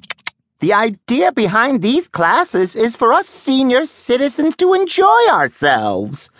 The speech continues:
We do know we have a foot in the grave. We have enough of a reality check every time we look in the mirror, honey.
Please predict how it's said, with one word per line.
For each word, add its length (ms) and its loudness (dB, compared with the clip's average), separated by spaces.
We 240 2
do 340 0
know 260 0
we 260 -2
have 240 -4
a 40 0
foot 240 -6
in 100 0
the 160 -4
grave. 520 -2
We 100 -2
have 180 -2
enough 380 0
of 100 -2
a 120 2
reality 560 2
check 260 0
every 220 2
time 240 0
we 80 0
look 180 0
in 80 2
the 80 2
mirror, 540 2
honey. 500 0